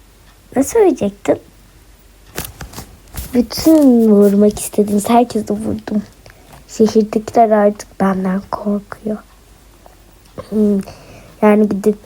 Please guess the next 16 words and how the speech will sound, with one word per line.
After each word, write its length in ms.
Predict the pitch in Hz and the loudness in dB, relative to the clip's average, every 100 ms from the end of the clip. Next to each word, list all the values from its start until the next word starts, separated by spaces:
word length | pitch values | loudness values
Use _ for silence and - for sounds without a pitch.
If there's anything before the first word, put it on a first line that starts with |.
| - - | -20 -14
ilk 220 | 220 214 | -12 -6
önce 240 | 226 220 214 | -2 -2 -2
ka-, 400 | - 226 220 - - - - - | -4 -4 -2 -6 -10 -16 -18 -12
kafeci, 680 | - 226 - 214 214 - 208 - - - | -8 -8 -4 -4 -4 -8 -8 -8 -20 -8
sonra, 360 | 226 226 220 233 - - _ - _ | -4 -2 -4 -10 -14 -20 _ -20 _
sonra 260 | - 226 220 | -6 -4 -4
kütüphaneci, 760 | 233 - - - 233 220 - - | -8 -12 -12 -6 -6 -6 -14 -8
sonra 380 | 254 247 233 | -2 -2 -2
da 440 | 269 - - - 403 | -2 -2 -4 -6 -6
say-, 540 | - 240 226 - 269 254 - - - - - | -4 -2 -2 -2 -8 -12 -18 -20 -18 -16 -12
kahveci 520 | - 233 220 247 254 - | -4 -4 -2 -4 -4 -8
mi 60 | 392 | -6
oldun? 380 | 277 214 - - - - - - _ _ - | -4 -4 -6 -16 -20 -20 -20 -20 _ _ -2
Doğru 260 | 226 233 262 | 2 2 2
tahmin. 460 | 349 294 233 220 - - - - - - - - - - - - - | 0 0 -2 -6 -12 -20 -20 -20 -20 -18 -14 -12 -12 -12 -18 -16 0
Ve 200 | 233 | 2